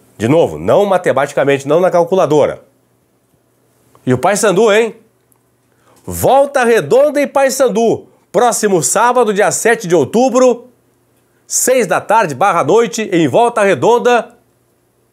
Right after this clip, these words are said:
valendo vaga pra Série B. O Paysandu que jogava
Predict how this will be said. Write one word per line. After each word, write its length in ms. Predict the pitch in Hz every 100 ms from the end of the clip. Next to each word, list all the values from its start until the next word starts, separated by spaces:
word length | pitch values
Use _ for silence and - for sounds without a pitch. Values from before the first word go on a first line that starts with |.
| _ _ _ _ _ _ _ _ _ _ _ _ - - -
valendo 480 | - 110 156 202 180
vaga 300 | 131 170 180
pra 140 | 147 123
Série 180 | 127
B. 240 | 98 92 80 _ _ _ _ _ _ _ _ _ _ _ _ -
O 160 | 208
Paysandu 580 | 202 220 240 240 208 233
que 80 | 214
jogava 600 | 214 180 196 151 104